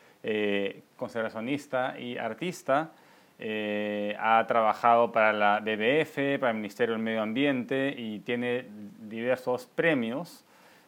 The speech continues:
Eh, mm, premio a Mejor Guión Documental por el Ministerio de Cultura, el dos mil doce, y premio a Mejor Pintura en el Concurso Internacional de Aves Rapaces en Emiratos Árabes.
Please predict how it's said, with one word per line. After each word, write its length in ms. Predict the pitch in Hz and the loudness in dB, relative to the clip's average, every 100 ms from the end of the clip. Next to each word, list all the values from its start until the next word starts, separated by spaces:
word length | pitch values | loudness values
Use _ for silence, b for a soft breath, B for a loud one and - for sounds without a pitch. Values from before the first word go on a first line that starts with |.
| - | -10
Eh, 460 | 110 104 104 104 107 | -6 -2 -2 -4 -6
mm, 420 | 104 98 98 104 | -8 -8 -8 -10
premio 340 | - 120 120 113 | -4 -2 0 0
a 20 | |
Mejor 460 | 110 - 131 127 | 0 4 6 6
Guión 360 | 113 113 120 123 | 2 0 0 2
Documental 640 | 117 117 104 104 123 127 | -2 -4 -4 0 4 2
por 120 | 117 110 | 0 -6
el 60 | |
Ministerio 360 | 101 95 113 110 | -6 -8 -4 -4
de 80 | 110 | -4
Cultura, 400 | 131 156 147 120 | -4 -2 0 0
el 80 | |
dos 100 | 104 | -2
mil 220 | 110 131 139 | -4 -4 2
doce, 420 | 165 139 165 175 b b b b | 2 2 -4 -8 b b b b
y 160 | 135 143 | -4 -2
premio 520 | 143 131 131 131 139 | 2 2 2 2 2
a 320 | 120 120 127 123 | 6 6 6 4
Mejor 420 | 110 - 123 113 | -4 0 -2 0
Pintura 680 | 117 107 123 117 117 123 | -6 -4 -2 2 2 0
en 120 | 113 107 | -4 -8
el 100 | 107 | -8
Concurso 420 | 110 110 113 113 | -8 -6 -8 -6
Internacional 800 | 110 110 104 107 107 110 113 110 | -4 -6 -6 -8 -2 0 -2 -6
de 160 | 104 | -2
Aves 220 | 107 110 110 | 2 2 0
Rapaces 800 | 101 - 113 - 113 107 - b b b b b | -2 0 -2 -2 -10 -10 -14 b b b b b
en 220 | - 110 113 | -10 -6 -4
Emiratos 500 | 104 101 104 107 - | 0 0 0 -2 2
Árabes. 640 | 135 147 107 92 - - | 8 8 6 0 -14 -20